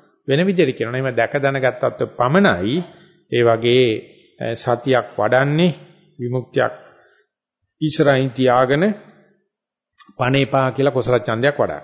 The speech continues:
ඒ නිසා කුසල ඡන්දේ වඩන්න විමුක්තිය පිළිබඳ හැඟීමකුත් ඕනේ. කුසල ඡන්දය තුලින්ම තමයි මේ විමුක්තිය සාක්ෂාත් කරන්න පුළුවන් වෙන්නේ. ඊට වැඩිය ටිකක් වෙනස් ආත්ම ශක්තියක් සහිත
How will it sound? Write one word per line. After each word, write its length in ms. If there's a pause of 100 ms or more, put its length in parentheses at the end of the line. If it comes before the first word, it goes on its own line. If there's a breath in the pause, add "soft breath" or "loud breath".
(140)
ඒ 120
නිසා 200
කුසල 280
ඡන්දේ 320
වඩන්න 300
විමුක්තිය 380
පිළිබඳ 300
හැඟීමකුත් 600
ඕනේ. 300 (1120 loud breath)
කුසල 320
ඡන්දය 420 (520)
තුලින්ම 360
තමයි 320
මේ 160
විමුක්තිය 480 (280)
සාක්ෂාත් 560
කරන්න 280
පුළුවන් 280
වෙන්නේ. 240 (540 loud breath)
ඊට 200
වැඩිය 240
ටිකක් 440
වෙනස් 380 (480)
ආත්ම 320
ශක්තියක් 500
සහිත 380